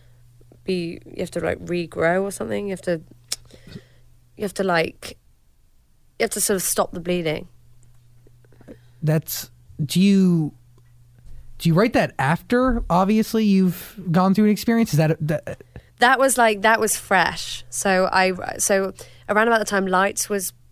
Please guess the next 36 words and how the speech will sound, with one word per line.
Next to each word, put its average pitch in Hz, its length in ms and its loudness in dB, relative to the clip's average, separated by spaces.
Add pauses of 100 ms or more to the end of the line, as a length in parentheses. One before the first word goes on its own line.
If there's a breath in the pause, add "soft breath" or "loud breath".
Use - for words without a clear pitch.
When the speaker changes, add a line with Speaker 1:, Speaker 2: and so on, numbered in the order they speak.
(160)
Speaker 1:
becoming, 196 380 -4
like, 185 180 -4
a 180 100 -6
thing 196 360 -4
here, 220 280 -6 (120)
Speaker 2:
Yeah. 127 260 0
Speaker 1:
a - 60 -6
song 190 340 -2
here, 196 260 -6 (680 loud breath)
um, 185 360 -2 (580)
I 214 100 2
just 226 260 2
started 196 280 0
on 190 60 -2
my 185 80 0
second 190 320 -2
album. 185 440 -2 (520 soft breath)
So, 214 360 2 (500 loud breath)
<laughs> - 480 -20
so - 200 2
I 247 140 4
toured 214 560 0
my 196 160 0
first 196 600 -2 (1000)
album 185 460 0
here, 185 420 0
doing 214 180 0
small 190 320 -2
shows 180 640 -6 (400 soft breath)
around, 185 300 -2
you 190 60 -2
know, 180 100 0
around 180 200 -2
the 160 120 -4
Speaker 2:
Yeah. 185 240 4
Speaker 1:
States. - 140 -4